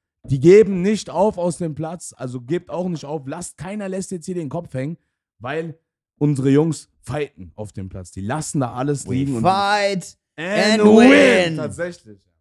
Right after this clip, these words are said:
Speaker 1: Das war sehr, sehr geil. Sehr, sehr geile Erfahrung. Natürlich dann erst um zwei Uhr zu Hause zu sein.
Speaker 2: Aber
Speaker 1: Ist
Speaker 2: immerhin
Speaker 1: halt
Speaker 2: am
Speaker 1: tough.
Speaker 2: selben Tag noch zu Hause, ja.
Speaker 1: Ja, und du hast dann halt so im Endeffekt dann so fünfzehn Stunden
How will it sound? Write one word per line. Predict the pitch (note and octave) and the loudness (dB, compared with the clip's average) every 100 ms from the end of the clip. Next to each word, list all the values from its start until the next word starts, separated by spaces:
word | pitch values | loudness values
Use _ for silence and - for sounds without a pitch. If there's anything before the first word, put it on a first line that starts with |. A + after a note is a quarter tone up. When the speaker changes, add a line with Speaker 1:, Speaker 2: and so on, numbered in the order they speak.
| _ - | _ -12
Speaker 1:
Das | A#3 | -10
war | F3 | -10
sehr, | F#3+ F3+ | -8 -8
sehr | D#3+ C#3 | -10 -12
geil. | B2 G#2 G2+ | -12 -14 -16
Sehr, | G2+ D3+ E3 | -10 -6 -4
sehr | C3+ | -4
geile | A#2+ B2 A#2 | -4 -4 -6
Erfahrung. | G#2 A#2 A2+ A#2 | -10 -10 -10 -10
Natürlich | A2 - A#2 | -12 -14 -14
dann | A#2+ | -14
erst | A2+ A#2 A2 | -14 -14 -12
um | G#2+ | -14
zwei | - A2 | -12 -12
Uhr | A2 G#2+ G#2 _ | -10 -12 -14 _
zu | - | -10
Hause | G#2+ G#2+ | -8 -10
zu | G#2+ | -12
sein. | G#2 G2+ - _ _ | -10 -10 -12 _ _
Speaker 2:
Aber | F#2+ C3 | -14 -6
Speaker 1:
Ist | A#2+ | -4
Speaker 2:
immerhin | - A#2 | 0 0
Speaker 1:
halt | B2+ | 2
Speaker 2:
am | C3 | 2
Speaker 1:
tough. | C3+ | 0
Speaker 2:
selben | A2+ | -2
Tag | A#2 A2 | -6 -6
noch | G#2+ | -8
zu | G2 | -8
Hause, | G2 F#2 | -8 -8
ja. | G2 G2+ | -10 -4
Speaker 1:
Ja, | C3+ A3+ | -4 -4
und | F#3+ G3 G#3 - _ _ _ _ _ _ | -6 -8 -8 -10 _ _ _ _ _ _
du | C3+ E3 | -8 -6
hast | G3 | -4
dann | G3+ | -4
halt | F3+ D#3 | -4 -4
so | |
im | E3 | -4
Endeffekt | E3 F3+ E3 F3+ | -4 -2 -2 -2
dann | D#3+ | 0
so | C#3+ | 0
fünfzehn | - F#3+ G#3+ - A3 F#3 | 0 0 0 0 0 0
Stunden | - F#3 F#3+ - F3 C#3+ | 0 -2 -2 -4 -4 -4